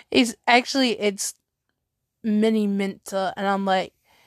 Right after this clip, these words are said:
"W-, why did you call yourself Mini Minter when there is a Mini Minter and he is part of the Sidemen?"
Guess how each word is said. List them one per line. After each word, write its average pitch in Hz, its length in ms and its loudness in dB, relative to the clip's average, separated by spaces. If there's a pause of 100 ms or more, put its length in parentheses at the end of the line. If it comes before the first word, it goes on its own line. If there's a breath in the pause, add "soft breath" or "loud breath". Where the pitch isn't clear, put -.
(680)
"W-, 233 320 -8 (540)
why 330 720 6
did 330 200 -4
you 302 140 -2
call 311 380 0
yourself 254 480 -2
Mini 233 300 0
Minter 214 540 -2
when 202 340 0
there 220 240 2
is 220 360 0
a 202 180 -2
Mini 196 360 -4
Minter 190 600 -4
and 196 240 -6
he 196 300 -8
is 190 140 -4
part 190 320 -2
of 190 180 -6
the 190 120 -8
Sidemen?" 185 800 -4